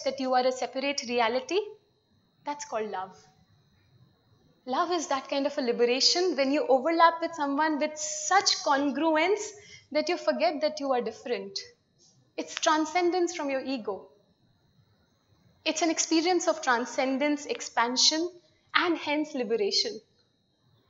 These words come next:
I would close with a beautiful, uh, anecdote given by Thich Nhat Hanh. He said that if you put a handful of salt in a glass of water, it becomes undrinkable.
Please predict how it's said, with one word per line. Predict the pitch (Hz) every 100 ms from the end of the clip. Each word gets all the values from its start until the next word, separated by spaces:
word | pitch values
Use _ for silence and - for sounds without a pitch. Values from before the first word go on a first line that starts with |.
| _ _
I | -
would | 311 -
close | - 320 359 311
with | 269
a |
beautiful, | 233 254 285 285 294 277 247 - - _ _ _ -
uh, | 233 -
anecdote | 262 311 254 233 208 214 - - 233
given | 269 277
by | 262 254
Thich | 269 254 254
Nhat | 247 247
Hanh. | 208 196 214
He | 277
said | - 285 233
that | 269
if | 240
you | 285 -
put | 381 427 - - - _ _ -
a |
handful | - 285 320 320 349 320
of | 320
salt | 254 277 254 294
in | 277
a | 262
glass | 220 220 -
of | 262 -
water, | 233 233
it | 262 202
becomes | - 233 240 -
undrinkable. | 240 233 220 220 196 190